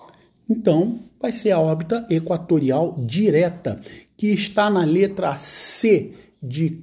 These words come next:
cachorro louco, e não se fala mais nisso, né? E uma questão ficou super bonitinha, né? Então,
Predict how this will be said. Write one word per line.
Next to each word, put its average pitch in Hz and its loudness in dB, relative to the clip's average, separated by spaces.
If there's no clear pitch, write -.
cachorro 196 2
louco, 165 -4
e 226 2
não 220 4
se 220 -2
fala 185 0
mais 175 0
nisso, 113 -2
né? 127 -2
E 143 0
uma 165 4
questão 160 -2
ficou 147 -4
super 254 2
bonitinha, 156 0
né? 151 0
Então, 143 -2